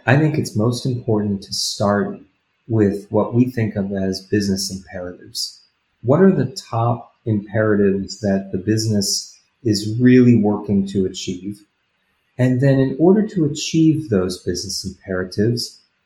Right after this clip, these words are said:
what are the work outcomes that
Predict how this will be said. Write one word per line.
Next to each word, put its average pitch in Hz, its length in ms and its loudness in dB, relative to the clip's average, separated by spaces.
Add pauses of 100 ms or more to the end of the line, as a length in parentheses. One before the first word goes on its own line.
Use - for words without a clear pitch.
(260)
what 160 180 2
are 214 160 4
the 139 140 2
work 117 480 0 (100)
outcomes 95 1040 -4 (120)
that 107 380 -2